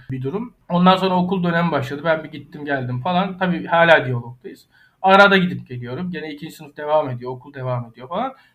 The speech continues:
Bina süreci bir yandan böyle ilerliyor. Bir yandan okul devam ediyor.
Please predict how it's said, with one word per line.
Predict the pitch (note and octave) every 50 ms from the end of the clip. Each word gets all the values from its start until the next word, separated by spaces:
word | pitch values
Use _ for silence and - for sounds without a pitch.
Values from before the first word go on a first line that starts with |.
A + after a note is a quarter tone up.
| _ -
Bina | G#3+ A3+ A3+ A3
süreci | G#3+ A3 G3 F#3+ F3+ G3 F#3+
bir | A3
yandan | G#3 G3 F3+ F3 E3 D#3 D3+
böyle | D3+ D3 D3 C#3
ilerliyor. | C3+ C3+ C#3 C3 B2+ B2 B2 C3 E3 F#3+ F#3+
Bir | G3
yandan | G3 F#3 F3+ F3 F3
okul | E3+ E3 E3+ - F#3 F3
devam | E3+ D3 C3 B2 A#2+ A#2 A2+
ediyor. | A#2 - G3 A#3+ C4+